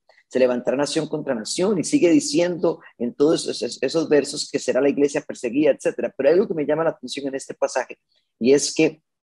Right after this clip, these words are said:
dice en el verso catorce, "Y será predicado este evangelio del reino en todo el mundo, para testimonio a todas las naciones, y entonces vendrá el fin". Yo creo que ahí es donde nos debemos enfocar. La gente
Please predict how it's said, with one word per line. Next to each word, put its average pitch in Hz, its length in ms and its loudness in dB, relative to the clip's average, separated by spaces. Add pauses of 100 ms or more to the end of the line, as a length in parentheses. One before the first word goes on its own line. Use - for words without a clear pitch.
(300)
dice - 560 2
en 123 140 0
el 117 80 2
verso 135 280 0
catorce, - 580 0
"Y 147 100 0
será 151 680 0 (340)
predicado 165 680 0
este 180 220 -6
evangelio 175 560 0
del 139 160 -2
reino 160 280 -4
en 139 140 -10
todo 151 260 2
el 143 120 2
mundo, 170 480 -2 (220)
para 131 280 0
testimonio 135 500 -4
a 151 40 -8
todas 151 200 2
las 147 80 -2
naciones, 143 340 -6
y 139 60 2
entonces 156 540 -4
vendrá 120 320 0
el 110 100 -6
fin". 110 280 -6
Yo 151 180 -2
creo 190 280 4
que - 260 2 (420)
ahí 147 320 2
es 208 120 0
donde 180 220 -4
nos 143 140 -4
debemos 143 320 -4
enfocar. 117 400 -4
La 101 160 -6
gente - 400 0